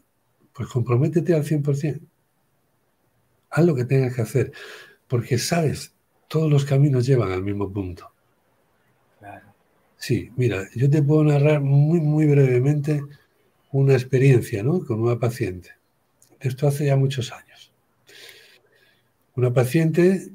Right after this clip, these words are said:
Speaker 1: yo no la conocía de nada, y, bueno, llega a la consulta, le tomo los datos, ¿no? El nombre, la afiliación, en fin, todo esto, ¿no? Para hacer la ficha suya, ¿no? Y cuando voy a iniciar a hacer la historia,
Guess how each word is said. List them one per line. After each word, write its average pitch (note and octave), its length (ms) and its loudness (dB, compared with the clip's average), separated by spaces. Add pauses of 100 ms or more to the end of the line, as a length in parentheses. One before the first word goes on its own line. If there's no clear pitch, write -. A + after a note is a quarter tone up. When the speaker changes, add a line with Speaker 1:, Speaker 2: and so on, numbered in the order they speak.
(120)
Speaker 1:
yo A#2+ 120 0
no A#2 120 2
la G#2+ 80 -2
conocía A2 400 -2
de G#2 80 -2
nada, C#3+ 380 0 (600)
y, G#2 1080 -2 (460)
bueno, E3+ 240 0
llega G2 240 -6
a - 20 -6
la G2+ 80 -6
consulta, E3+ 720 -4 (1120)
le B2 160 2
tomo C3 200 0
los A#2+ 180 2
datos, D3 440 0
¿no? B2 180 0
El G2+ 80 -6
nombre, A2+ 320 -2
la G#2 60 -4
afiliación, A2+ 760 -2
en F#2 60 -14
fin, A2 220 -4
todo B2+ 240 -2
esto, G#2+ 240 -8
¿no? D3+ 320 -4
Para F#2+ 280 -8
hacer A2 220 -4
la G#2 100 -2
ficha C3+ 340 0
suya, F#2 300 -10
¿no? C#3+ 200 -6 (1080)
Y B2 60 2
cuando E3+ 200 10
voy A#3 120 10
a A#3 40 8
iniciar D3 720 4
a - 80 -18
hacer - 220 -2
la B2 100 2
historia, C#3 600 -2